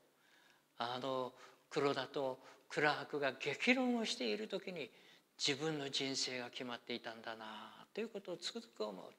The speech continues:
あの時クラークが譲っていたならば、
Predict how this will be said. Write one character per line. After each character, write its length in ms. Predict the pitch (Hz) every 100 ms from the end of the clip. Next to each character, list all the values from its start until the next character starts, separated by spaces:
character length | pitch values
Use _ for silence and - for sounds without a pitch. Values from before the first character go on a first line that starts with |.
| - _ - - - -
あ 100 | 151
の 140 | 226
時 200 | 220 214
ク 120 | 208 -
ラ 140 | 202
ー 40 |
ク 120 | 190 208
が 100 | 175
譲 280 | 165 208
っ 40 | 294
て 200 | - 190
い 60 |
た 80 | 147
な 100 | 131
ら 140 | 113 110
ば、 160 | 107